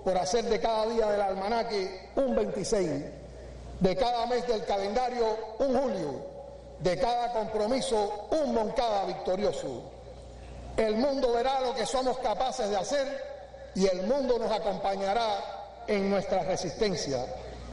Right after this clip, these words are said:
Es hora de hacer un nuevo y urgente llamado a su conciencia.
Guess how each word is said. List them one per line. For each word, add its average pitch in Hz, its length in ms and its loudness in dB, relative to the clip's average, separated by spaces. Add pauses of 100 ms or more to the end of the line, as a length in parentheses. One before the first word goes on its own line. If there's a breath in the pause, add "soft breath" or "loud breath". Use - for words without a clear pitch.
(160)
Es - 320 2
hora 226 240 2
de 214 80 2
hacer 240 220 0
un 226 180 0
nuevo 240 340 4
y 220 60 -2
urgente 233 440 2
llamado 208 540 2 (420)
a 190 120 0
su 190 140 -2
conciencia. 170 680 2